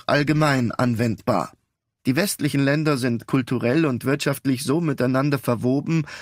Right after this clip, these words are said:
dass sich keine der Volkswirtschaften von den Entwicklungen absondern kann. In jeden einzelnen Generationszyklus, der ungefähr zwanzig Jahre umfasst, wird eine neue Generation hineingeboren,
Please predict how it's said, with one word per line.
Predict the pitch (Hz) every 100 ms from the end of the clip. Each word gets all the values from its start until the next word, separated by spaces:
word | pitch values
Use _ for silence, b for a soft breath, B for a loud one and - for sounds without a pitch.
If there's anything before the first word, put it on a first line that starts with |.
| B
dass | 139
sich | - 135
keine | - 180 170
der | 120
Volkswirtschaften | - 135 135 127 127 - 127 - - 127
von | 120 123 123
den | 120
Entwicklungen | 101 117 143 139 135 139 151
absondern | 143 - 131 117 101 -
kann. | 110 98 - _ _ _ _ _ _ _ _ _ _
In | - 135
jeden | 170 233 180
einzelnen | 156 143 170 - 147 135
Generationszyklus, | 131 131 113 117 - 143 175 - - 139 139 147 147 - -
der | - -
ungefähr | 135 131 117 117
zwanzig | - 127 127 117 -
Jahre | 135 165 101
umfasst, | 113 - 143 - - B B B
wird | 131 151 -
eine | 147 139
neue | 131 147 165 123
Generation | 117 120 117 123 - 135 127
hineingeboren, | 135 139 139 139 143 135 147 147 151